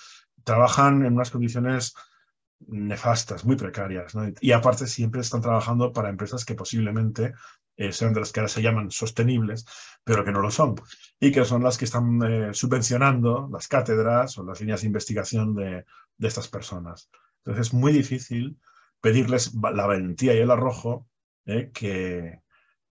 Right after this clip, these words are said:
que, bueno, que, que para que, eh, maticen y, y se rebelen, ¿no? En, en, en cierto sentido, de una manera pacífica y tal. Hoy tenemos una manifestación aquí en Pamplona,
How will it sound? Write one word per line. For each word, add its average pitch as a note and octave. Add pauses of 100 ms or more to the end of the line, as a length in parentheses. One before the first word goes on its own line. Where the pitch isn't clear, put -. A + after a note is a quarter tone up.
que, G2
bueno, F2+
que, F#2+
que G2
para G#2+
que, G#2+ (340)
eh, G2+ (520)
maticen B2
y, G2+
y A#2+
se C3+
rebelen, A#2+
¿no? A2+
En, G2 (320)
en, F#2
en F#2
cierto G#2+
sentido, G#2+ (280)
de G2
una A2
manera A2+
pacífica G#2
y F2+
tal. E2
Hoy D#3
tenemos D3
una C#3
manifestación A#2
aquí A2+
en A#2
Pamplona, C3